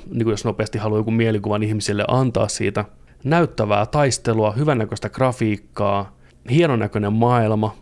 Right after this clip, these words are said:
Kaikki hahmot on hyvin suunniteltu niinku visuaalisesti. Mä oon pe-, pelannut vaan yhtä hahmoa, mä en osaa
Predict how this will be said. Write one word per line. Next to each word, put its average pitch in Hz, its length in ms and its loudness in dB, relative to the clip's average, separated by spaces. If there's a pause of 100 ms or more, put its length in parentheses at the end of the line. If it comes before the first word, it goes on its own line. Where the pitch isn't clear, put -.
(320)
Kaikki 123 300 -2
hahmot 117 420 2
on 107 180 -4 (460)
hyvin 131 220 2
suunniteltu 110 640 0 (140)
niinku 107 240 -4
visuaalisesti. 104 840 0
Mä 110 80 -4
oon 104 120 -2
pe-, 104 100 -2
pelannut 110 480 -2
vaan 107 180 0
yhtä 113 220 0
hahmoa, 107 340 -2
mä 101 140 -2
en 104 60 -4
osaa 101 140 -8